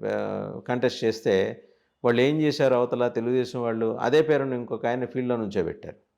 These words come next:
చేస్తే ఆయన పదిహేను వందల ఓట్లేమో ఆయన తెచ్చుకున్నారు. చివరికి, ఆ, కరణం బలరామకృష్ణమూర్తి గారు గెలిచినట్టున్నారు మొత్తానికి. అప్పుడు ఆయన ఓడి-, ఆయన, "నేను ఓడిపోవటమే మంచిదే" అని చెప్పేసి ఆయన ఇవాళ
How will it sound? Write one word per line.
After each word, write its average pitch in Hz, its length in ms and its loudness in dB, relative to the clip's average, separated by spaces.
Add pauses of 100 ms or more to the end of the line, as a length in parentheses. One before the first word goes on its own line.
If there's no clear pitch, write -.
(260)
చేస్తే 120 220 -2
ఆయన 123 180 2
పదిహేను 117 380 0
వందల 113 180 -2
ఓట్లేమో 117 420 0
ఆయన 104 200 -2
తెచ్చుకున్నారు. 101 480 -2
చివరికి, 107 640 -2 (540)
ఆ, 92 300 0 (120)
కరణం 117 540 2
బలరామకృష్ణమూర్తి 104 840 -2
గారు 104 120 0
గెలిచినట్టున్నారు - 640 -8 (440)
మొత్తానికి. 95 420 -4 (480)
అప్పుడు 95 180 -2
ఆయన 95 140 -2
ఓడి-, 87 180 -4 (380)
ఆయన, 110 120 2
"నేను 113 320 2
ఓడిపోవటమే 131 480 2
మంచిదే" 113 420 -4
అని 101 180 -2
చెప్పేసి 98 760 -2
ఆయన 98 160 0
ఇవాళ 95 420 0